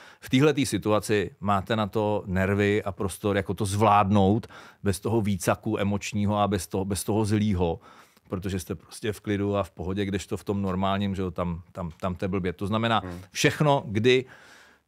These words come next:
Speaker 1: bych to řekl tak, se výrazně utlumí činnost sympatiků a
Speaker 2: <laughs>
Speaker 1: nastoupá ten parasympatikus a člověk je ve stavu, kdy vnímá,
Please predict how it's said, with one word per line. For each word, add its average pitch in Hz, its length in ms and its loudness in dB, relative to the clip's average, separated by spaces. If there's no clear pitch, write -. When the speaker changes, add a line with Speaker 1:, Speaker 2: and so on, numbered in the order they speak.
Speaker 1:
bych 120 140 -2
to 135 120 2
řekl 120 260 0
tak, 92 240 0
se 98 140 -2
výrazně 175 640 6
utlumí 135 500 0
činnost 117 360 -2
sympatiků 117 760 2
a 123 120 4
Speaker 2:
<laughs> - 0 -
Speaker 1:
nastoupá 147 760 4
ten 90 220 -4
parasympatikus 110 1120 -2
a 117 80 -6
člověk 131 300 -2
je 123 80 0
ve 113 60 -2
stavu, 95 320 -6
kdy 82 180 -8
vnímá, 107 760 2